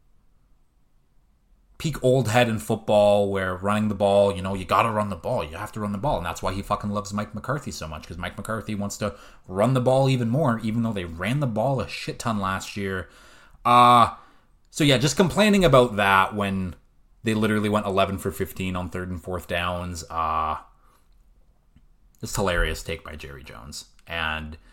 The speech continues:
clearly him not evolving with the times and being like, "Yeah,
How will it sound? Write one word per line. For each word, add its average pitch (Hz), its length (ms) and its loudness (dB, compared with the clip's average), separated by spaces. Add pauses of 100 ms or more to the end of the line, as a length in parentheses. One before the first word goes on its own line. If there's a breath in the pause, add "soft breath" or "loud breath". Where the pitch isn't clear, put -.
(160 soft breath)
clearly 92 640 -4
him 85 260 -6
not 82 300 -4
evolving 85 800 -4
with 85 240 -8
the - 80 -14
times 87 520 -6
and 90 80 -12
being 87 180 -8
like, 87 180 -10
"Yeah, 95 360 0